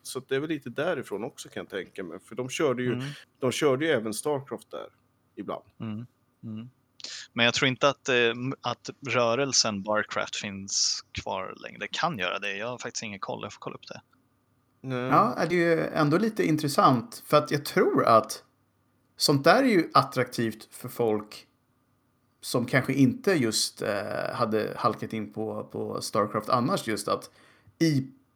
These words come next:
Speaker 3: pubmiljö få se kul e-sport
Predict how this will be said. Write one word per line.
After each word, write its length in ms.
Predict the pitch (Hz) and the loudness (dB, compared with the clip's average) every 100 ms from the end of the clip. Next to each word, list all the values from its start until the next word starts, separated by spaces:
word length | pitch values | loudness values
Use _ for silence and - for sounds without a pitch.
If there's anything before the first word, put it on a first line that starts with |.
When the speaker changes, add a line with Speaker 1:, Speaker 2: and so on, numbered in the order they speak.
| _ | _
Speaker 3:
pubmiljö 960 | - 180 139 127 131 123 127 202 190 113 | 2 6 6 4 0 2 4 6 6 6
få 140 | 123 | 4
se 340 | - 113 104 107 - _ _ _ _ | 0 0 0 -2 -8 _ _ _ _
kul 420 | - 127 107 98 - | 0 2 0 -4 0
e-sport 640 | 117 104 - 113 - | 0 0 0 -2 -4